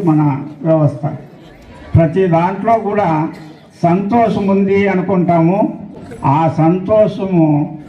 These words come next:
తేనె చుక్క లాంటిది, ఆకలి తీరదు. దుఃఖము పెను దుఃఖము, జన్మ దుఃఖం, జరా దుఃఖం, పునః పునః. పుట్టేటప్పుడు గర్భనరకము, పుట్టి పెరిగిన తర్వాత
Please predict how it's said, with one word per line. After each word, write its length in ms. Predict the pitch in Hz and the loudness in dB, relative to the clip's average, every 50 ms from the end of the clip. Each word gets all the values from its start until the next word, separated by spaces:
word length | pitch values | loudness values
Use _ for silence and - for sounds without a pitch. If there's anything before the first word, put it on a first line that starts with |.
| - - - | -10 -2 0
తేనె 360 | 165 165 180 196 196 196 202 | 0 2 2 0 -2 -2 -4
చుక్క 220 | 202 202 - - 180 | -4 -4 -4 -2 0
లాంటిది, 880 | 170 170 165 165 151 147 160 147 156 185 208 214 185 139 139 - - - - - - - - - - - - - - - - | 2 2 2 2 2 0 0 0 0 0 0 0 0 -2 -2 -4 -8 -10 -14 -16 -16 -18 -18 -18 -18 -18 -18 -16 -14 -8 -4
ఆకలి 480 | 135 147 - 190 190 - 190 175 175 160 | -2 -2 -2 -2 -2 -2 0 0 0 0
తీరదు. 880 | - - 202 214 214 208 208 180 156 170 196 220 208 156 131 - - - - - - - 147 | 0 -2 -2 -2 0 0 0 0 0 0 -2 -2 -2 -4 -4 -6 -8 -12 -14 -14 -8 -2 0
దుఃఖము 520 | 139 175 208 - - - 262 247 240 233 | 2 2 2 2 0 -2 0 2 2 2
పెను 280 | - 208 202 208 233 233 | 2 2 2 2 2 2
దుఃఖము, 520 | - 214 - - 190 160 135 123 - - - - - - - - - - - - - - 123 117 139 | 0 0 0 0 0 0 0 0 -2 -6 -8 -12 -12 -14 -16 -20 -20 -20 -20 -20 -20 -18 -10 -4 0
జన్మ 340 | 143 160 180 190 196 202 202 | 2 2 2 2 0 0 0
దుఃఖం, 640 | 185 202 202 202 202 196 202 220 226 214 196 143 127 | 0 0 -2 0 0 0 2 2 4 4 4 4 2
జరా 340 | 160 160 170 190 196 190 180 | 2 2 2 2 0 0 0
దుఃఖం, 540 | 190 - - 190 180 202 214 208 190 143 - | 0 -2 0 0 2 4 4 2 2 2 0
పునః 200 | 190 190 196 202 | 0 2 2 2
పునః. 380 | - - - 156 165 165 143 143 127 113 - - - 117 113 123 123 - - - - - - - | 2 0 0 0 0 0 0 0 -2 -4 -8 -10 -12 -12 -12 -14 -14 -16 -18 -20 -20 -8 0 0
పుట్టేటప్పుడు 640 | 180 175 - 220 226 220 196 202 196 - 202 202 220 | 0 0 2 0 0 0 0 0 2 2 2 2 2
గర్భనరకము, 1000 | 226 - 175 180 185 185 180 208 208 208 202 190 - 170 151 139 135 - - - - - 151 156 139 110 101 104 117 147 - 185 190 | -2 0 0 -2 -2 0 0 0 0 0 -2 -2 0 2 2 2 2 0 -2 -6 -8 -8 -10 -12 -14 -14 -16 -16 -16 -10 -2 -2 0
పుట్టి 260 | 196 196 190 233 233 | 0 0 -2 0 2
పెరిగిన 380 | 233 202 202 208 214 233 226 | 2 2 2 0 -2 -2 -2
తర్వాత 800 | 214 220 208 196 208 208 202 196 185 208 202 175 156 156 165 | -2 -2 -2 -2 0 0 0 -2 -2 -2 -2 -2 -2 -2 -4